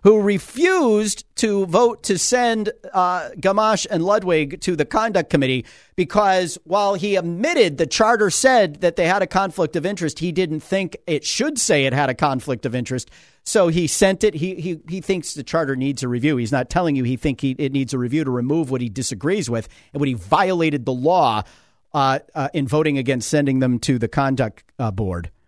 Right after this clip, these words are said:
Matthew says, "Absolutely, it needs to be reviewed." He recounts the story,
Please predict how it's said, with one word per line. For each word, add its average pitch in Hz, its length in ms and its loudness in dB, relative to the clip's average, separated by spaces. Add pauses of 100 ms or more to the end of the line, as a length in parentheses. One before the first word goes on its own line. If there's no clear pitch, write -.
(3000)
Matthew 151 320 4
says, 127 300 0
"Absolutely, 139 1120 2
it 143 160 -2
needs 127 280 0
to 131 80 -4
be 120 120 2
reviewed." 143 680 4 (440)
He 123 160 0
recounts 127 520 0
the 117 80 -6
story, 151 560 4